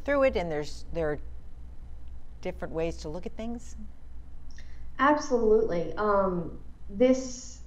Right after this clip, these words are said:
Speaker 2: is something, this pandemic is something that has affected everybody. Um, the working class, the, the retired individuals, as well as,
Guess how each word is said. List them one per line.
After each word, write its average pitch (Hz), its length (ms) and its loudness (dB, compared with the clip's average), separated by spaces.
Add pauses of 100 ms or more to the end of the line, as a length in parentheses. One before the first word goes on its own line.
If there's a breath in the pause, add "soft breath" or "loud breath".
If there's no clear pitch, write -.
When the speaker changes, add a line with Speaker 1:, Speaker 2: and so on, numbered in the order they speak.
(300)
Speaker 2:
is 220 240 8
something, 214 560 4
this 220 140 6
pandemic 190 500 2
is 180 100 -2
something 180 300 -2
that 175 140 0
has 175 260 0
affected 180 520 0
everybody. 170 680 -2 (480 loud breath)
Um, 185 380 4
the 208 80 10
working 214 600 6
class, 190 640 2
the, 180 440 2
the 185 260 6
retired 196 480 2
individuals, 180 680 2
as 202 200 6
well 226 340 8
as, - 200 0